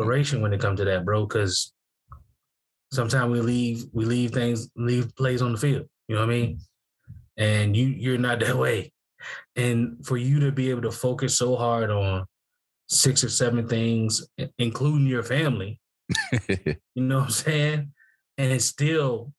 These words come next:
Speaker 1: be a rock star at all of them, man. It's like, you're one of the greatest dudes I've ever met, man.
Speaker 2: Boy, it's not. You can be
Speaker 1: Kind
Speaker 2: proud of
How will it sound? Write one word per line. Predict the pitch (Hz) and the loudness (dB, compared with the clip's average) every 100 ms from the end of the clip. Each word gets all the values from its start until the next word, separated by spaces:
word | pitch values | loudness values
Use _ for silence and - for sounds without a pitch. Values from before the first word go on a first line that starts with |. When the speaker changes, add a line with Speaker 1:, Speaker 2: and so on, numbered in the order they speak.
| - | -4
Speaker 1:
be | 131 | 0
a | 123 | 0
rock | 110 135 139 | 0 0 0
star | 139 - 120 110 | -2 -2 -2 0
at | 107 | -2
all | 110 131 120 | 0 2 0
of | 101 | -2
them, | 98 101 | -2 0
man. | 107 107 | 2 2
It's | 110 | 2
like, | 113 104 - _ _ _ _ _ _ _ _ _ _ | 2 0 -4 _ _ _ _ _ _ _ _ _ _
you're | 120 123 | -4 0
one | 127 | 0
of | 120 | 0
the | |
greatest | 110 120 117 110 | 0 0 0 -2
dudes | 120 120 | -2 0
I've | 110 107 | 0 0
ever | 113 110 | 0 0
met, | 107 117 107 | 0 0 0
man. | 110 113 113 113 - | 0 0 0 -2 -6
Speaker 2:
Boy, | 120 135 | -4 0
it's | 135 135 | -2 -2
not. | 101 95 | -2 -2
You | |
can | 101 | -2
be | 98 | 0
Speaker 1:
Kind | 135 135 | 2 2
Speaker 2:
proud | 123 | 2
of | 117 | 0